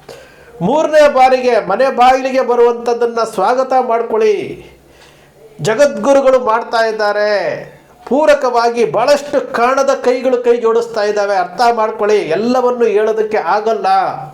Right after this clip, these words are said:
ಎಲ್ಲವನ್ನು ಹೇಳೋದಕ್ಕಾಗಲ್ಲ. ದಾರಿ ತಪ್ಪಿಸ್ಲಿಕ್ಕೆ ಹೋಗ್ಬೇಡಿ, ಮತ್ತೇನೋ ಮಾಡಿ. ಈಗ ಹೋರಾಟ ಮಾಡುವಂತಹ ಇದು ಅವ-, ಅವಶ್ಯಕತೆ ಇಲ್ಲ.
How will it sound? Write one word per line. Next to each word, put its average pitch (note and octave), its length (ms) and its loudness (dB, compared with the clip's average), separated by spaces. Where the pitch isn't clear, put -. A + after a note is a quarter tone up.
ಎಲ್ಲವನ್ನು D4+ 480 2
ಹೇಳೋದಕ್ಕಾಗಲ್ಲ. B3 720 0
ದಾರಿ A3+ 420 0
ತಪ್ಪಿಸ್ಲಿಕ್ಕೆ B3+ 640 -2
ಹೋಗ್ಬೇಡಿ, A3 580 0
ಮತ್ತೇನೋ B3 600 0
ಮಾಡಿ. A3 540 -4
ಈಗ C4 140 0
ಹೋರಾಟ C4+ 580 2
ಮಾಡುವಂತಹ B3 720 0
ಇದು A#3 140 0
ಅವ-, A3+ 300 0
ಅವಶ್ಯಕತೆ B3 640 -2
ಇಲ್ಲ. B3 280 -2